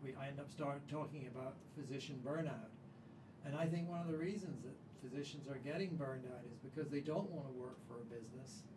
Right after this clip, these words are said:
They'd much rather it be a scientific or arty activity. And that's why it's difficult for providers. Uh, but the business aspect, I mean, you do need to get paid. Um,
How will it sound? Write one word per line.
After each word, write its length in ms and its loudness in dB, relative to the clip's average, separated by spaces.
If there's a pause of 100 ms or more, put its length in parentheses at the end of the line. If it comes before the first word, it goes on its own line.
(160)
They'd 180 -2
much 260 0
rather 260 4
it 160 -4
be 120 -2
a 40 -2
scientific 720 -2
or 120 -2 (120)
arty 260 0 (120)
activity. 520 -4 (880)
And 100 -2
that's 260 -2
why 220 2
it's 160 -6
difficult 540 2 (140)
for 140 2
providers. 600 2 (880)
Uh, 220 0 (200)
but 240 4
the 180 -2
business 380 2
aspect, 680 -2 (460)
I 40 -6
mean, 140 -2 (400)
you 80 6
do 180 6
need 300 8
to 60 -4
get 280 0
paid. 280 0 (640)
Um, 420 -2